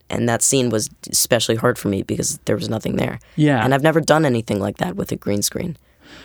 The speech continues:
Speaker 2: Right. Well, and are they showing you illustrations of what it's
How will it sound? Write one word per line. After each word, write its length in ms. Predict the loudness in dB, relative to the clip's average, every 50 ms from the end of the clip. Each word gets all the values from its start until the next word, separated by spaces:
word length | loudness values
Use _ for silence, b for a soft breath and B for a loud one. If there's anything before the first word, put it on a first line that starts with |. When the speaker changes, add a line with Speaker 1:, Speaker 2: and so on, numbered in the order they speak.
| B B
Speaker 2:
Right. 320 | B 4 4 4 4 2 4
Well, 120 | 2 4 4
and 140 | 4 4 4
are 120 | 4 4
they 480 | 4 4 4 4 4 4 4 2 0 0
showing 420 | 0 2 2 4 4 4 4 4
you 140 | 4 4 4
illustrations 500 | 4 2 2 2 0 0 0 2 0 0
of 80 | 0 0
what 80 | 0 -2
it's 140 | -2 -4